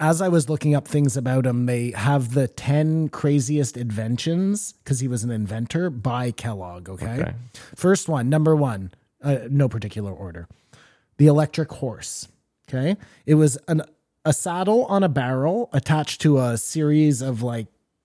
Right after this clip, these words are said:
Speaker 1: things to simulate a horse. His worry was that as technology increased, people were getting farther and farther away from their horses and were losing that bond as well as the exercise. Okay?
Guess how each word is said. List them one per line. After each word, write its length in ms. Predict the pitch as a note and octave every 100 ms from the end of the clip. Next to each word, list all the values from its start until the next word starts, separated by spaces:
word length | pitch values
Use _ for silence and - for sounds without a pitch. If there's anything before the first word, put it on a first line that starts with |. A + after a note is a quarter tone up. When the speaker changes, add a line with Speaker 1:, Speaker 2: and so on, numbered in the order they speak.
| -
Speaker 1:
things 380 | F#3 C#3 C#3 -
to 140 | C#3+ - _ _ _ _ -
simulate 560 | - G3+ F#3 E3+ D#3+ E3
a 60 |
horse. 640 | A#2 G3+ C3+ C#3+ - - - - - _ _ _ -
His 320 | A3 A#3+ D#3
worry 480 | C#3 G3 G3 D#3+ D3
was 240 | C#3 C3
that 260 | C#3+ C#3 -
as 340 | D3+ E3+ F3 D#3+
technology 800 | - E3+ D3+ D3+ D3+ C#3+ C3 C#3+
increased, 440 | B2+ D#3 E3+ -
people 260 | - D#3+ E3+
were 120 | D#3+
getting 220 | D3+ D3
farther 440 | B2+ C3+ C#3 C#3+ C#3+
and 100 | B2+
farther 340 | C#3 C3 C3+
away 260 | C3+ B2 C3
from 220 | C3 B2+
their 120 | A2
horses 680 | G2 C3+ C#3 - A#3+ B3 A3+
and 200 | D3+ C#3+
were 100 | C3+
losing 480 | B2+ D3 D3 D3+ C#3+
that 300 | C3 - A#2
bond 480 | C#3 C#3+ A#2 A#2+ C3+
as 200 | C#3 B2
well 200 | C3 C#3
as 160 | C#3 B2
the 160 | C#3 -
exercise. 1040 | C3 - - A#2+ - F#2+ D#2+ D#2 - - - _ _ _ _
Okay? 320 | D3 D3+ A3+